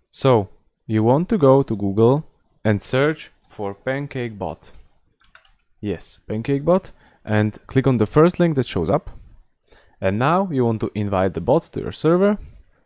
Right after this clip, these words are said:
Choose server we want him to go to. I choose mine server. You go continue, authorize, and now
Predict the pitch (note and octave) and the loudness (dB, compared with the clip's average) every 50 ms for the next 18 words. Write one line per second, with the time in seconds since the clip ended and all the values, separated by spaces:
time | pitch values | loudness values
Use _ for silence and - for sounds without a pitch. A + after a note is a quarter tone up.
0 | _ _ _ _ _ _ _ _ _ _ _ _ - - B2+ B2 - - B2+ A#2 | _ _ _ _ _ _ _ _ _ _ _ _ 4 6 6 6 6 6 4 4
1 | A2+ A2+ A2 G#2+ G2 F#2+ F#2+ F#2+ G2+ G2 F#2+ - F#2+ F2+ G#2+ B2+ D3+ - - F#3+ | 6 6 4 4 4 2 0 -2 -2 -4 -4 -4 0 2 2 2 4 4 4 4
2 | G3 F#3+ - - _ _ _ _ _ _ _ _ _ _ _ _ - F#2 F#2 F#2 | 4 2 -2 -10 _ _ _ _ _ _ _ _ _ _ _ _ -4 -4 -4 -2
3 | - F2 F2 - G#2 A2 C3 C#3 - - E3 D#3+ E3 E3 E3+ D#3+ - - - - | -4 -6 -4 0 2 2 2 2 4 4 4 4 4 4 2 0 -4 -10 -10 -8
4 | A2 G2 G2+ - - _ _ _ - - G#2+ G#2 G2 - C#3 D#3+ F3 F3+ F3+ F3+ | -4 -4 -4 -4 -6 _ _ _ -6 -4 -4 -2 2 2 2 4 4 4 4 4
5 | F3 - - _ _ _ _ _ _ _ _ _ _ _ _ _ _ _ _ _ | 2 -2 -8 _ _ _ _ _ _ _ _ _ _ _ _ _ _ _ _ _
6 | _ - A#2+ C#3 - - E3 D#3 D#3 D3+ D3+ D3+ D3+ D3 - - - - - - | _ 6 6 6 8 6 6 6 8 6 6 6 4 2 -2 -6 -12 -14 -18 -20
7 | - _ _ _ _ _ _ _ _ _ _ - G#2 G2+ G2 G2+ A2 A#2 B2 C3 | -20 _ _ _ _ _ _ _ _ _ _ -2 0 0 2 2 2 2 4 4
8 | C3+ C#3 C#3 C#3 C3+ | 4 4 2 2 0